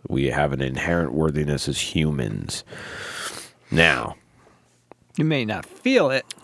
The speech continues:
Speaker 2: but that doesn't mean that it's necessarily
Speaker 1: and
Speaker 2: true.
Speaker 1: just because you don't feel it doesn't necessarily mean you're right. So there's that too. However, we all have worth. Every single one of us. And the thing is, is that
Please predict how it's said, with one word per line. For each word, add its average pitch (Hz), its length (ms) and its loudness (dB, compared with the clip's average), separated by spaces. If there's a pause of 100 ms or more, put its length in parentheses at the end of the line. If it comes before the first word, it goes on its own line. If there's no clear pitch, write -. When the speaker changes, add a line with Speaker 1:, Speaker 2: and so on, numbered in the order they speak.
(120)
Speaker 2:
but 139 180 0
that 127 120 2
doesn't 123 300 0
mean 123 200 0
that 107 160 -2
it's 117 220 -4
necessarily 117 500 4
Speaker 1:
and 165 120 10
Speaker 2:
true. 156 80 8
Speaker 1:
just 143 120 6
because 120 320 8
you 107 60 4
don't 87 240 6
feel 131 320 10
it 87 100 4
doesn't 85 400 4
necessarily 73 880 6 (220)
mean 76 240 2
you're 69 120 4
right. 82 360 6 (160)
So 69 440 2 (340)
there's 78 320 6
that 71 320 4
too. 65 300 2
However, 87 800 6 (500)
we 76 220 6
all 76 180 8
have 76 240 0
worth. 69 420 -2 (220)
Every 73 420 6
single 65 340 0
one 53 140 -2
of 50 100 -4
us. 50 240 -4
And 107 440 6
the 127 80 12
thing 151 260 8
is, 160 180 8
is 101 120 6
that 95 260 8